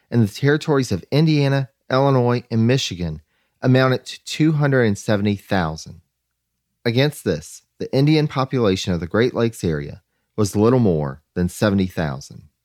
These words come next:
Though he didn't know the statistics, Tecumseh in his travels saw the writing on the wall on the ground level. However,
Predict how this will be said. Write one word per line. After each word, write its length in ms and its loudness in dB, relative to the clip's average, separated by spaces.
Though 120 4
he 160 4
didn't 320 2
know 200 4
the 120 0
statistics, 960 -8
Tecumseh 720 -2
in 140 2
his 180 0
travels 640 -6
saw 240 -2
the 120 0
writing 440 2
on 160 -2
the 80 0
wall 560 -4
on 160 4
the 80 2
ground 360 0
level. 340 -8
However, 540 0